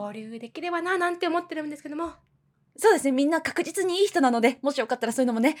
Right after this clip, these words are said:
Speaker 1: やっていただけると、
Speaker 2: はい。
Speaker 1: 私が嬉しいなって思ったりしてもらうな。
Speaker 2: はい。ただし、まあね、私のように、あの、ちょっとね、なるべく一人でいたいっていう方は、
Speaker 1: <laughs>
Speaker 2: おトイレか、お外で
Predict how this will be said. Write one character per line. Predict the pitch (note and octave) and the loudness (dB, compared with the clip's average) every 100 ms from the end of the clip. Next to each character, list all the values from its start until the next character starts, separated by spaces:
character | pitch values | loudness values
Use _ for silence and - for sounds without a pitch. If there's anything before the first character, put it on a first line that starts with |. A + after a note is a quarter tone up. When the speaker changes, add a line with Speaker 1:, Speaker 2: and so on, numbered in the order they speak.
| - | -4
Speaker 1:
や | B3 | -4
っ | |
て | B3 | 0
い | |
た | B3 | 0
だ | B3+ | 0
け | C4+ | 0
る | |
と、 | C4+ A#3+ | 2 0
Speaker 2:
は | |
い。 | - | 2
Speaker 1:
私 | C#4+ G4+ C5+ | 0 2 2
が | C5+ | 6
嬉 | A4 A4 | 6 6
し | A4 | 4
い | |
な | G4+ | 2
っ | G4+ | 0
て | D4+ | -2
思 | C#4 | 0
っ | |
た | C4 | 0
り | |
し | C4+ | 0
て | C#4 | 0
も | C#4 | 0
ら | |
う | C#4+ D#4 E4+ | 0 0 0
な。 | D4+ | 0
Speaker 2:
は | D4+ | -2
い。 | E4 - E4+ - - G#4+ - - | -8 -4 2 4 8 8 8 0
た | F#4+ | 0
だ | G4 G4 | 4 2
し、 | G4 A4 A#4+ - - - - | 4 4 4 0 -14 -16 -6
ま | D4 D#4+ | -2 -2
あ | |
ね、 | A#3+ A#3+ | -2 -4
私 | A3 B3+ | -6 -8
の | D4 | -6
よ | D4 G#4 | -2 0
う | |
に、 | D#4 A3 A3 _ _ | 2 -2 -4 _ _
あ | G3+ G#3+ | -10 -8
の、 | G3+ G3+ | -8 -8
ち | A3+ | -10
ょ | |
っ | |
と | F#3+ | -10
ね、 | G3 G3 _ _ - | -10 -12 _ _ -14
な | F#3 | -10
る | G3 | -10
べ | A3 | -12
く | - C#4+ | -12 -14
一 | - C#4 | -12 -12
人 | C#4+ | -8
で | A#3+ | -8
い | G3+ | -6
た | C#4 | -4
い | D4 | -4
っ | - | -2
て | C4 | -4
い | |
う | |
方 | C4 D#4 | -2 0
は、 | D#4+ C#4+ - D4 | 0 -2 -6 -4
Speaker 1:
<laughs> | B3 - - | -4 -4 -4
Speaker 2:
お | A#3 B3 | -4 -2
ト | B3 | 0
イ | A#3+ | 0
レ | A3 | 0
か、 | G3+ C4 - - - | 0 -2 -4 -8 -8
お | |
外 | A#3 D4+ | -6 -4
で | D#4 | 0